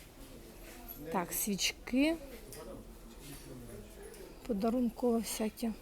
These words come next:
Косметика. Тут завжди була. Тут яка-, якісь турецькі фірми, які навіть, ну, рідко де можна зустріти. Дванадцять п'ятдесят пилочка,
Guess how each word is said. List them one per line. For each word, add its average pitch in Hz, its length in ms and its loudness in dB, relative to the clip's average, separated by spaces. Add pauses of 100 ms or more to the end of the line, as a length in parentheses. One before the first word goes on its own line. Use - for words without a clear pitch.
(840)
Косметика. 247 960 4 (460)
Тут - 100 -8
завжди 214 300 8
була. 185 300 6 (400)
Тут 208 140 2
яка-, 240 200 8
якісь 214 320 4
турецькі 240 400 8
фірми, 254 260 8
які 214 200 4
навіть, 214 240 4 (680)
ну, 220 160 6
рідко 214 300 2
де 196 200 2 (280)
можна 208 360 2
зустріти. 247 520 2 (960)
Дванадцять 240 420 6
п'ятдесят 220 400 2
пилочка, 226 520 2